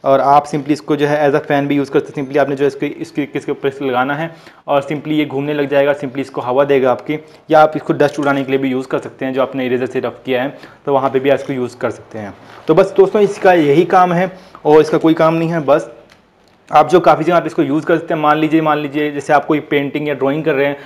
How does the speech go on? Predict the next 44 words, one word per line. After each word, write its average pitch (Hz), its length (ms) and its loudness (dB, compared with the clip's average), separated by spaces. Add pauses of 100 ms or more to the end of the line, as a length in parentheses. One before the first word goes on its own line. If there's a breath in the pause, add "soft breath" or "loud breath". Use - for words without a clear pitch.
(140 loud breath)
तो 165 80 0
उस 151 120 0
जगह 165 140 2
पे 170 120 0
आप 156 120 4
जब 160 140 4
इरेजर 143 460 0
से 160 120 -2
रब 151 180 -2
करते 156 220 -2
हैं 156 120 -6
तो 165 100 -4
काफ़ी 185 280 2
ज़्यादा 139 280 0
रि-, 156 140 -2
रब 147 560 0
हो 160 60 4
जाता 143 220 4
है। 139 60 2
लेकिन 147 160 -4
आप 147 120 -2
simply 147 240 -6
इसकी 147 260 -4
मदद 170 140 0
से 165 100 -10
rub 160 140 2
करेंगे, 160 300 0 (400 loud breath)
simply 165 240 -2
एक 165 240 0
line 156 220 2
में 160 140 -2
जो 147 100 2
आप 139 100 2
actually 143 920 -2
में 196 100 4
जो 175 100 4
आप 156 100 2
rub 147 140 0
करना 160 180 0
चाहते 156 160 0
हैं 143 80 0
वही 156 180 -2
इरेजर 135 260 -2
से 156 240 -4